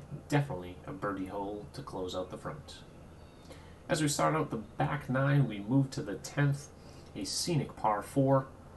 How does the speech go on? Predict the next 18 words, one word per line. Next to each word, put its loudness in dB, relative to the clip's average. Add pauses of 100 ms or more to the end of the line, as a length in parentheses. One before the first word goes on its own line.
(140)
over 4
that 0
barranca, -4 (260)
as -6
previously -6
described. 0 (380)
The -8
conservative 0
player 4
will -2
drive 2
to -10
the -6
left 0
side 0
of -4
the -8
fairway -2